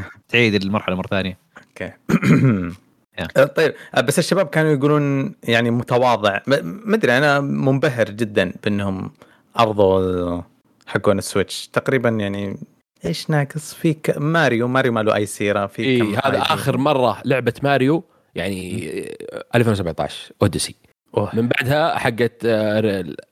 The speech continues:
Speaker 3: ريماسترد وألعاب ثانية، بس خلاص واضح
Speaker 1: أوكي.
Speaker 3: إن
Speaker 1: ي-، ينتظرون هاي
Speaker 2: في،
Speaker 1: بالفيلم.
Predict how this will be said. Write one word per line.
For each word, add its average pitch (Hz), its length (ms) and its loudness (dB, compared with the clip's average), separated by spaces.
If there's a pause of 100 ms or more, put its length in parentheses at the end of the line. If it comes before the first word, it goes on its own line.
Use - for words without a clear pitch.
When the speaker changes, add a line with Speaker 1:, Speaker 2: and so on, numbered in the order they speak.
(140)
Speaker 3:
ريماسترد 117 600 2
وألعاب 104 260 2
ثانية، 87 280 -2
بس - 400 -8 (320)
خلاص 104 360 -2
واضح 113 320 0
Speaker 1:
أوكي. 101 140 0
Speaker 3:
إن 92 360 -6
Speaker 1:
ي-، 156 140 -4
ينتظرون 170 520 -2
هاي 156 200 -2
Speaker 2:
في، 262 360 0
Speaker 1:
بالفيلم. 240 240 -2